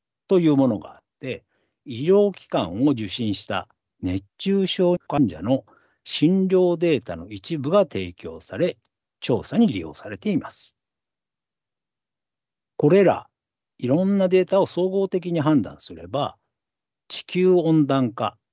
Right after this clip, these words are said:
高齢化、孤立化、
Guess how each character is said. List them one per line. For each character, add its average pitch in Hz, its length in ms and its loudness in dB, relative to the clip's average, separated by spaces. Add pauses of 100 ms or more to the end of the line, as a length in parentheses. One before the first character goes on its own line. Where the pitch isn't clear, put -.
(600)
高 139 460 2
齢 127 280 0
化、 98 280 -6 (760)
孤 - 140 -12
立 135 380 -6
化、 117 240 -4